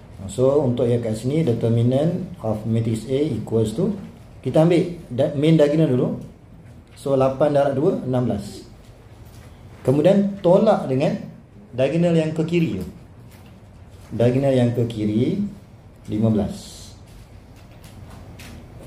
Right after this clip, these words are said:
Terus, kita akan dapat jawapan dia adalah satu.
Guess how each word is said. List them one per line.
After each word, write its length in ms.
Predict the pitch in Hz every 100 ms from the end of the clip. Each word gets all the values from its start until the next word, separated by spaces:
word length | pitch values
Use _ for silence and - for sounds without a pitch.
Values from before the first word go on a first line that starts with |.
| - -
Terus, 440 | 151 123 - - -
kita 240 | 123 127
akan 200 | 123 120
dapat 240 | 120 113 110
jawapan 240 | 113 117 117
dia 100 | 123
adalah 200 | 110 139 - - - - - - - - - - - - -
satu. 240 | -